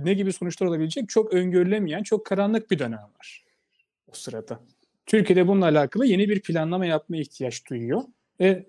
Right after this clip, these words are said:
hem nato'daki hem etrafındaki ülkelere bakarak yeniden kendini konumlandırmaya çalışıyor.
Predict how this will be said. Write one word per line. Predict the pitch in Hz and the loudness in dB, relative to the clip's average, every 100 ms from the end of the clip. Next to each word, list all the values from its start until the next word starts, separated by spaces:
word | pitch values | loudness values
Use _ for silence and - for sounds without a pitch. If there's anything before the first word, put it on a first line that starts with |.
| - | 0
hem | 180 196 | 2 4
nato'daki | 202 202 160 131 - 185 | 2 2 0 -2 -2 0
hem | 190 180 | 2 0
etrafındaki | 170 175 170 180 170 175 | -2 -2 -2 -4 -2 -2
ülkelere | 165 180 175 | 0 0 0
bakarak | 170 - 202 269 | 0 0 0 2
yeniden | 190 190 196 196 | 2 2 0 -2
kendini | 160 180 226 | -2 -2 -2
konumlandırmaya | 175 170 165 160 160 156 160 151 | -2 -6 -4 -4 -4 -6 -6 -6
çalışıyor. | - 117 110 - 113 | -6 -12 -12 -12 -12